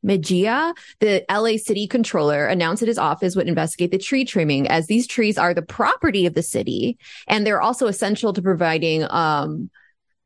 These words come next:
Los Angeles residents, as he calls Angeleno-, Angelenos, uh, with significant environmental im-, Angelenos, uh, with significant environmental and public health benefits, especially during a heat wave.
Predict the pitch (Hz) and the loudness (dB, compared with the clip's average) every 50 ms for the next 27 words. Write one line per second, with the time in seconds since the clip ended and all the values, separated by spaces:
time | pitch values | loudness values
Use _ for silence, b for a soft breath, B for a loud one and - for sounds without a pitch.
0 | _ _ - _ - 190 160 170 165 170 - - 175 185 185 170 185 185 175 - | _ _ -10 _ -2 0 2 4 2 2 2 2 2 2 4 4 4 4 2 4
1 | 175 160 160 151 165 147 147 147 - 170 139 147 - - _ - - - 196 165 | 2 2 2 2 2 2 2 2 0 0 -2 -2 -8 -14 _ -8 -4 0 0 2
2 | - 180 156 160 - - - 160 175 180 165 151 175 170 160 156 151 156 160 165 | 4 4 2 2 0 0 -2 0 2 2 2 2 2 2 2 2 2 2 2 2
3 | 175 185 190 208 214 226 233 226 - _ - 185 185 185 180 190 170 160 147 151 | 0 0 0 0 0 -2 -2 -4 -6 _ -4 -4 -2 -2 -2 -2 -2 -2 -2 0
4 | 160 175 196 220 247 269 285 294 320 320 311 - - - _ _ _ _ _ _ | 0 0 2 2 2 0 0 0 -2 -2 -4 -6 -10 -14 _ _ _ _ _ _
5 | - B 262 B B B B B - 214 202 190 208 226 - - 233 208 247 294 | -20 B -20 B B B B B 0 0 2 2 2 0 0 0 0 0 0 0
6 | 320 294 311 269 240 202 202 202 202 196 196 - 220 190 180 180 - _ _ _ | 0 0 0 0 0 0 0 0 0 -2 -2 -2 -2 -2 -2 -2 -6 _ _ _
7 | - - _ _ _ _ _ _ - 220 233 220 214 240 226 214 202 180 151 135 | -20 -20 _ _ _ _ _ _ -2 0 2 2 2 2 2 2 2 2 2 0
8 | 151 202 214 - - - _ - 190 185 180 165 190 196 - 226 190 208 240 233 | 0 -2 -2 -4 -10 -10 _ 0 2 2 4 4 2 0 2 0 0 2 0 0
9 | 269 - 269 254 190 196 180 185 185 190 175 170 185 - 220 190 170 170 196 196 | 0 0 0 0 2 2 2 2 2 0 0 -2 -2 -2 -2 0 0 0 0 0
10 | - 180 185 180 208 170 151 165 - - 202 208 220 - 233 214 - 160 - - | 0 0 -2 0 0 0 0 0 0 -2 -2 -2 0 -2 -2 -2 -2 -4 -4 -4
11 | 160 - 190 170 151 143 139 139 160 - 220 220 - 160 139 123 113 185 - | -2 0 0 0 0 0 0 -2 -2 -2 -2 -2 0 0 0 2 0 0 -2